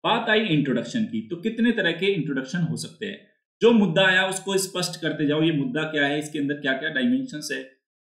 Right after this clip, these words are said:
तुलना कर सकते हो। अगर बहुत सारे विषय हैं तो उनकी आपस में तुलना भी की जा सकती है।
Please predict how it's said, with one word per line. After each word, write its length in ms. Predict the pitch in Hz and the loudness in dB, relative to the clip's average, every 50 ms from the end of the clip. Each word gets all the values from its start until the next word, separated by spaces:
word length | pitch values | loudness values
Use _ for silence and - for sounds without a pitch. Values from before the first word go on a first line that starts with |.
| - | 0
तुलना 280 | 202 208 214 214 220 220 | 4 4 6 6 6 4
कर 140 | 220 220 208 | 4 2 0
सकते 320 | 196 208 202 - - 196 | 0 0 -2 -2 0 0
हो। 100 | 202 196 | 0 2
अगर 160 | 180 196 190 | 2 0 -2
बहुत 340 | - 135 131 139 180 170 - | 0 -2 -2 -2 -2 -2 0
सारे 180 | 180 175 170 170 | 0 2 2 2
विषय 280 | 160 165 165 - 180 175 | 0 0 -2 0 0 0
हैं 360 | 160 160 165 160 - - - | 2 0 0 -2 -6 -10 -6
तो 80 | - 147 | -4 0
उनकी 260 | 143 143 143 156 170 | 0 0 0 0 -2
आपस 280 | 151 143 143 143 - 160 | -2 -2 -4 -6 -8 -6
में 120 | 156 156 | -8 -4
तुलना 280 | 156 139 139 143 147 143 | -2 0 2 2 2 2
भी 100 | 147 151 | 0 0
की 180 | 151 147 156 | -2 -2 -2
जा 120 | 139 147 143 | 0 0 -2
सकती 340 | 147 143 - - - 143 143 | -2 -6 -12 -8 -2 0 0
है। 180 | 139 143 139 | 0 -2 -6